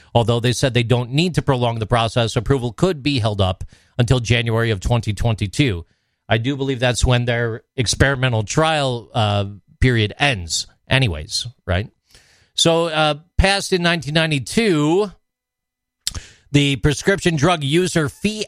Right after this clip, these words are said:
Act, goal date of January twenty twenty-two, reflects the padufa deadline for priority review, but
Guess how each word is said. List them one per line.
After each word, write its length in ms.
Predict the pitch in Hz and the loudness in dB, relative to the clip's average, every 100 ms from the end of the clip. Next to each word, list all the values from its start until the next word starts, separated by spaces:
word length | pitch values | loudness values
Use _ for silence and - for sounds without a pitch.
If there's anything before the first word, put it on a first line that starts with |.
| - | 0
Act, 600 | 120 104 - - - - _ - 123 | 0 0 -6 -14 -16 -18 _ -6 0
goal 200 | 143 156 | 0 0
date 260 | 147 147 | -2 -2
of 100 | 131 | -4
January 440 | 120 131 127 123 113 | -2 -2 0 -2 -2
twenty 300 | - 123 110 | 0 0 0
twenty-two, 720 | - 117 110 92 120 113 139 _ _ _ - | -2 -2 -2 0 0 0 -8 _ _ _ 0
reflects 480 | 139 - 175 - - | 2 2 0 0 0
the 360 | 151 110 107 - | 2 2 -4 -2
padufa 760 | - 147 170 202 - 110 110 117 | 2 4 2 0 0 -2 -2 0
deadline 540 | 123 113 110 104 123 | 0 2 2 2 -2
for 160 | 127 117 | -2 0
priority 420 | 120 113 135 120 | 0 0 0 -2
review, 460 | 101 95 101 110 135 - _ _ | -2 0 2 0 -2 -16 _ _
but 100 | 120 | 0